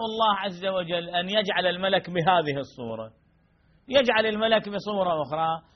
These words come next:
ما يشاء في حكمته، نعم العمل، نعم العمل. لاحظتم؟ فما في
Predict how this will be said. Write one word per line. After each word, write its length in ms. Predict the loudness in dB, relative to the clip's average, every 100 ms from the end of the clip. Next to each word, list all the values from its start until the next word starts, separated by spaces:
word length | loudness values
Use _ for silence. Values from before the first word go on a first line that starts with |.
| _
ما 160 | 0 4 4
يشاء 360 | 4 4 4
في 180 | 2 -6
حكمته، 460 | -8 -10 -12 -12 -6 -2
نعم 220 | -2 -2
العمل، 440 | -6 -8 -12 -16 -20 _ _ _ _ _ _ _ _ _ _ _ _ _ _ _ _ _ _ _
نعم 420 | -4 -2 -2 0
العمل. 680 | 0 2 0 2 0 -4 -8 _ _ _ _ _ _ _ _ _
لاحظتم؟ 600 | -4 -2 -2 -4 -6 -10 -10 _ _ _ _ _ _ -4
فما 1000 | -2 0 -2 -4 -10 -18 -18 -8 -2 -2
في 240 | 0 -2